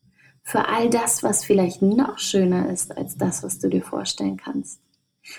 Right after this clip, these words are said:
für die Heilung, die vielleicht noch viel tiefer ist, noch viel kraftvoller, noch viel nachhaltiger als die, die du dir auf den anderen Weg, den du dir ausgemalt hattest,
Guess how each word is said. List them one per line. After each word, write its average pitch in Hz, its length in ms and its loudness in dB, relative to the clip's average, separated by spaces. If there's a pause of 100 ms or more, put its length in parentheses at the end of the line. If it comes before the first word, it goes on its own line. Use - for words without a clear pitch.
(100)
für 214 160 4
die 196 160 4
Heilung, 262 560 4
die 214 80 0
vielleicht 202 400 2
noch 202 140 0
viel 196 340 2
tiefer - 680 2
ist, 202 160 -4
noch 196 180 0
viel 202 340 2 (340)
kraftvoller, 226 800 0
noch 190 220 0
viel 190 420 2 (380)
nachhaltiger 190 1200 4 (480)
als 190 240 -6 (140)
die, 214 160 4
die 196 180 2
du 185 140 4
dir 180 360 2
auf 175 160 -4
den 175 240 -2
anderen 208 540 4
Weg, 185 220 4
den 175 160 4
du 202 100 2
dir 202 240 2
ausgemalt 226 720 0
hattest, 269 500 -2